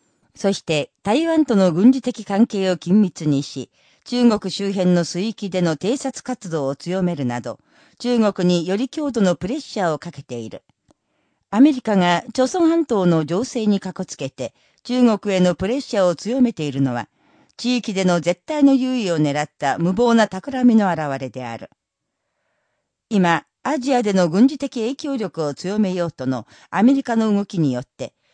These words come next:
中米間の軍事的緊張は高まり、そのため、朝鮮半島の情勢は日を追って激化している。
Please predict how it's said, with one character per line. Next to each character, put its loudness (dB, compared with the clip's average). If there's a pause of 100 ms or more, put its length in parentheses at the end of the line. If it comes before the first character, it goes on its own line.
(100)
中 -2
米 0
間 0
の 2
軍 2
事 -6
的 -8
緊 0
張 -4
は 0
高 -10
ま -4
り、 -16 (360)
そ -2
の 4
た -2
め、 0
朝 -6
鮮 0
半 0
島 -2
の 0
情 -4
勢 -6
は -2
日 -8
を -2
追 -2
っ -4
て -6
激 -8
化 -10
し -18
て -10
い -12
る。 -20